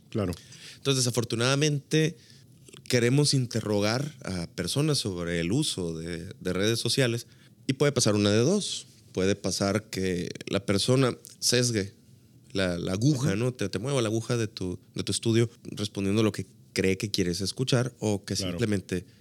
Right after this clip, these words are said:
Speaker 2: se dé cuenta que está tomando parte de alguna conducta
Speaker 1: Sí,
Speaker 2: menos
Speaker 1: le,
Speaker 2: que
Speaker 1: le,
Speaker 2: salubre.
Speaker 1: le da pena o quiere mostrarse de otra manera. Es
Speaker 2: Ujú.
Speaker 1: como cuando te está midiendo el sastre y sumes la panza y luego te queda apretada la camisa.
Speaker 2: Así es.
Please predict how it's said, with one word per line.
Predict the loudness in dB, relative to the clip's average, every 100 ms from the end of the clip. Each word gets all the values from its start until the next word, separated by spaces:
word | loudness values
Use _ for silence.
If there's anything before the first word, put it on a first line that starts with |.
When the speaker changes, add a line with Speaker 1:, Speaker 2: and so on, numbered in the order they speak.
| -20 -10
Speaker 2:
se | -2 2
dé | 2 2
cuenta | 0 0 0 -4
que | -6
está | -8 -6 -6 -4 -4 -4 -6 -10 -16 -16 -6
tomando | -2 0 0
parte | -2 -2
de | -2
alguna | -2 -2 -4
conducta | -4 -4 -4 -6 -6 -4 -4 -8 -14 -20 -6
Speaker 1:
Sí, | 2
Speaker 2:
menos | 2 4
Speaker 1:
le, |
Speaker 2:
que | 2
Speaker 1:
le, |
Speaker 2:
salubre. | 2 2 2
Speaker 1:
le | 2
da | 0 0
pena | 0 2 0 0
o | 0 -2 -4
quiere | -6 -6 -4 -8 -12
mostrarse | -10 -10 -8 -8 -6
de | -8
otra | -6
manera. | -8 -6 -6 -4
Es |
Speaker 2:
Ujú. | -2
Speaker 1:
como | -4 -4
cuando | -6 -8
te |
está | -8 -6
midiendo | -4 -4 -4 -6
el | -8
sastre | -8 -8 -8 -8
y | -8
sumes | -8 -10 -10
la | -10
panza | -12 -12 -10
y |
luego | -10 -10
te | -12
queda | -14
apretada | -14 -14 -14 -14
la |
camisa. | -12 -14 -14 -10
Speaker 2:
Así | -6 -4 -2 -2 0
es. | -2 -2